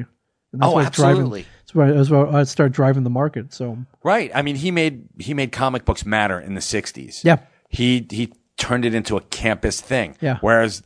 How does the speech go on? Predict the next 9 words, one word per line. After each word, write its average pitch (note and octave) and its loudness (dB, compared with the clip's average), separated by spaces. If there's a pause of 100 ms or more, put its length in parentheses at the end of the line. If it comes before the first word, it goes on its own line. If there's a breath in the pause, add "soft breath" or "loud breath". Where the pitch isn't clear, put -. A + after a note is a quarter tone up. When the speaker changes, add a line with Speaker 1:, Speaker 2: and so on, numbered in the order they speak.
Speaker 2:
they A2+ 2
were G#2+ 0 (460)
just - -6 (1200)
sort A#2+ 4
of, F#2+ 0
uh, F2+ 2
a D#2 -2
joke. G2+ 0 (100)
Speaker 1:
Right. G2+ -2